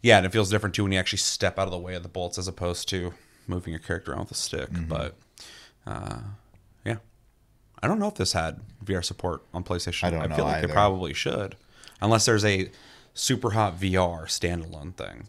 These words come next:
Speaker 2: which is very possible.
Speaker 1: Yeah, uh, 'cause I didn't see anything about V R when I was playing it, so
Speaker 2: I didn't even check, uh,
Speaker 1: Yeah.
Speaker 2: just 'cause I knew I wasn't gonna have the ability to do it. So,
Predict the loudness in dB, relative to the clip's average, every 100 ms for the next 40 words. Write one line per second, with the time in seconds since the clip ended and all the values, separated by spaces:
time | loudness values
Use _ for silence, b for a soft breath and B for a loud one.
0 | -10 -6 -6 -6 -8 -8 -8 -8 -12 -16
1 | -8 -6 -4 -8 -12 -18 _ -14 -14 -16
2 | _ 2 2 4 -2 -4 -6 -10 -10 -12
3 | -12 -16 _ _ -12 -12 -8 -8 -8 -10
4 | -10 -10 -2 6 8 6 4 2 2 0
5 | -2 -8 -12 -2 -2 0 -4 -6 -6 -4
6 | -2 -2 -4 -6 -6 -6 -6 -6 -10 -8
7 | -8 -8 -10 -8 -8 -8 -12 -12 -12